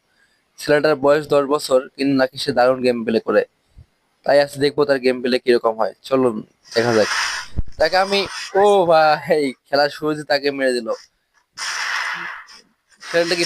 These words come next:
পারবে, নাকি তাকে নিয়ে ভিডিও বানিয়ে আমি ভুল করলাম? ছেলেটা প্রথম রাউন্ড দেখে তো বোঝা যায় না, দেখা যাক কি হয়। হ্যাঁ, মুভমেন্ট স্পিড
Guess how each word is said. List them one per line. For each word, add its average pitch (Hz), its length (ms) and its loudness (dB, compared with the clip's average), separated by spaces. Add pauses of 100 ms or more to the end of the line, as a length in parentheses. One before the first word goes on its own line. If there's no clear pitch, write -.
পারবে, 156 480 2 (220)
নাকি 131 240 -4
তাকে 143 280 -2
নিয়ে 147 160 -2
ভিডিও 135 280 -2
বানিয়ে 143 280 2
আমি 135 160 -4
ভুল 131 120 -6
করলাম? 120 300 -4 (1600)
ছেলেটা 214 360 2 (340)
প্রথম 202 640 0 (420)
রাউন্ড 170 340 2
দেখে 190 220 -2
তো 196 80 0
বোঝা 160 300 -2
যায় 190 160 4
না, 139 220 0 (440)
দেখা 160 180 2
যাক 160 120 2 (100)
কি 139 80 -6
হয়। 131 280 2
হ্যাঁ, 185 460 -10
মুভমেন্ট 147 480 -2
স্পিড - 220 -8